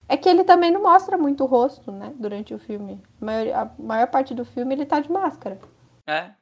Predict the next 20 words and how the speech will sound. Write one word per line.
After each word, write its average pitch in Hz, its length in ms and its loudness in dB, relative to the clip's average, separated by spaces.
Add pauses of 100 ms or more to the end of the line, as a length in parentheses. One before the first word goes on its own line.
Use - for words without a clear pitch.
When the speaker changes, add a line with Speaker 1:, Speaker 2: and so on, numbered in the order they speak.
Speaker 1:
Acho - 220 -6
que - 80 -6
os 277 140 0
atores 269 580 6
desse 247 340 -2
filme 254 220 -6
foram 269 320 0
bem 233 180 0
escolhidos 247 640 -4
pra - 180 -12
tá 254 180 -6
mais 240 640 -8 (360)
descaracterizados, 240 1400 2 (120)
como 220 280 -8
o, 208 840 -8
o 190 40 -16
Colin 196 680 -6
Farrell. 190 760 -6 (1500)
E 233 380 -2
também 247 600 2